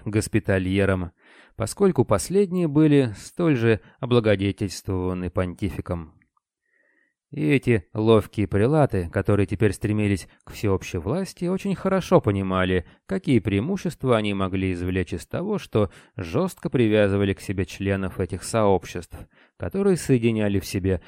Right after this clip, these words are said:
мужество рыцарей с покорностью монахов. Многие из них происходили из самых знатных родов Европы, и их владения были обширными и разбросанными по всему христианскому миру.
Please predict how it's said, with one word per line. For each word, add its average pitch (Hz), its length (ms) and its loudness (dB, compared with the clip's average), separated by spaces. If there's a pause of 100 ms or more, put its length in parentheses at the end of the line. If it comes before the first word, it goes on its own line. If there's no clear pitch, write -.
(180)
мужество 101 600 0
рыцарей 95 440 0
с - 80 -12
покорностью 98 760 0
монахов. 90 680 -4 (100)
Многие 175 540 -2
из 147 140 0
них 160 220 -4
происходили 135 640 2
из 131 100 0
самых 113 400 -2
знатных 104 480 -2
родов 104 340 2
Европы, 95 600 2 (320)
и 92 160 -4
их - 160 -8
владения 143 480 -2
были 123 240 6
обширными 165 840 0
и - 20 -6
разбросанными 95 840 0 (260)
по 123 120 2
всему 92 360 -2
христианскому 90 920 -4
миру. 87 500 -2